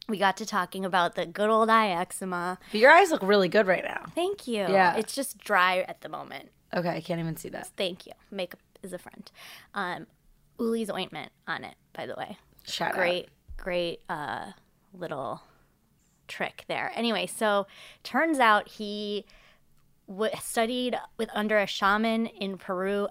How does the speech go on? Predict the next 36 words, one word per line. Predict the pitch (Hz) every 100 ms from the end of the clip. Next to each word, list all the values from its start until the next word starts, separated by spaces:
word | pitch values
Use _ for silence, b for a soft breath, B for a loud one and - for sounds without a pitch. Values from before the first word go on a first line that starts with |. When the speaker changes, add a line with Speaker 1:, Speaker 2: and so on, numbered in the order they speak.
| -
Speaker 1:
energy | 220 233 208 233
work, | 233 233 233
and | 208
I | 185
was | 190 -
talking | - 226 240 233
to |
him. | 214 220 233
You |
know, | 277
I | 240
was, | 247 240
like, | 233
very | 196 240 240 247
kind | 247 233 220
of, | 202
like, | 196 -
glazed | 208 208 196
over | 269 247 254
it. | 247
He | 247 226
was | 220
like, | 233
"So | 269
tell | 262
me | 349
about | 370 370
the |
eye | 330 320
eczema," | 311 - 226
which | 208 -
I | 226
had | 240
just | 262 262
kind | - 247
of | 214